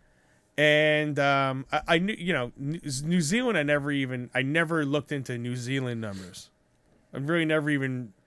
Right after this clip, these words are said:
you know, I, I could, before I, before he brought it up, I don't know if I'd be able to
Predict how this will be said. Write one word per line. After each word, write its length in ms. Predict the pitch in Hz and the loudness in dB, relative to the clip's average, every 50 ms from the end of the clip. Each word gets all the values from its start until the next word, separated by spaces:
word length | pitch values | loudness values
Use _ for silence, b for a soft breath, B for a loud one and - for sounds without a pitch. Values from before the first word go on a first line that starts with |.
| _ _ _ _ _ _ _ _ _ _ _ _ | _ _ _ _ _ _ _ _ _ _ _ _
you 80 | - | -4
know, 60 | - - | -4 -2
I, 140 | - - - - 131 | -2 -6 -2 -2 -2
I 20 | 135 | 0
could, 280 | - - - - 160 | 0 -2 -2 -2 -2
before 400 | 135 160 - - - 226 247 247 | -4 -4 -4 -2 0 2 4 4
I, 160 | 226 202 175 | 4 2 0
before 380 | 131 135 151 - - 233 254 233 | -2 -6 -8 -6 -2 -2 0 0
he 160 | 185 170 196 | 0 0 -2
brought 260 | 165 135 160 151 143 | 0 2 2 4 4
it 80 | 135 135 | 4 2
up, 160 | 135 123 - | 0 0 0
I 80 | 120 123 | -2 -2
don't 160 | 135 147 147 | 0 0 0
know 120 | 143 143 | 2 0
if 120 | 139 127 - | 0 0 0
I'd 160 | 139 131 127 | -2 -2 -2
be 120 | 123 127 | -2 -4
able 280 | 127 123 120 120 117 113 | -2 -2 -2 -4 -4 -6
to 60 | 110 | -8